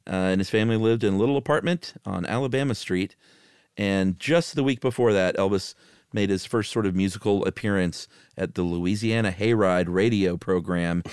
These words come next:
<laughs> A few days after Christmas, he ended up playing a club in Houston, and his career started, uh, on its way, basically.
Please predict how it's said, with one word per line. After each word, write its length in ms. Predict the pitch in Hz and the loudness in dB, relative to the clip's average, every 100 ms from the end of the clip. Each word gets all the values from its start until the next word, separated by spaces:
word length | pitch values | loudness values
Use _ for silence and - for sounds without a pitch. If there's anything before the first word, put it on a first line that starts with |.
| - - | -12 -14
<laughs> 300 | - - - | -14 -16 -10
A 80 | 87 | -10
few 220 | - 127 | 0 2
days 240 | 123 113 101 | 4 4 2
after 260 | 101 - 98 | 0 -2 -4
Christmas, 640 | 98 92 - 92 - - - | -2 -2 -2 -4 -4 -14 -14
he 220 | 98 87 | -6 -2
ended 200 | 92 87 | 0 0
up 140 | 87 | -2
playing 400 | - 92 90 90 - - - _ - | -2 -2 0 -2 -6 -16 -20 _ -10
a 80 | |
club 300 | 92 104 95 | -2 2 2
in 100 | 87 87 | 2 0
Houston, 600 | 104 98 - 85 82 - | -2 -2 -2 -4 -4 -4
and 160 | 87 | -4
his 200 | 82 85 | -4 -6
career 420 | - 92 95 92 85 | -6 -2 0 0 -2
started, 540 | - 95 90 90 85 - _ _ _ _ | -4 -2 0 -2 -4 -10 _ _ _ _
uh, 260 | 87 85 85 | -8 -6 -4
on 160 | 90 87 | -2 -2
its 160 | - 80 | -4 -8
way, 160 | 67 | -8
basically. 540 | - - - - - | -8 -12 -14 -14 -16